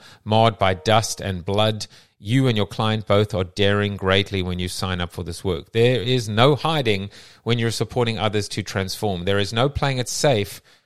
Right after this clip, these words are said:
when you're creating the impossible. That doesn't mean it has to be hard. The suffering is optional, even if the growth is not. Oh, another good quote. You are a guest house. You can rest assured that your clients' survival mechanisms, resistance,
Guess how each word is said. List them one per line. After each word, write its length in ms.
when 180
you're 140
creating 600
the 80
impossible. 600
That 340
doesn't 400
mean 360
it 120
has 300
to 80
be 160
hard. 520
The 100
suffering 600
is 200
optional, 640
even 300
if 160
the 80
growth 480
is 240
not. 400
Oh, 120
another 320
good 200
quote. 360
You 240
are 140
a 60
guest 380
house. 460
You 160
can 160
rest 260
assured 400
that 160
your 60
clients' 440
survival 520
mechanisms, 800
resistance, 760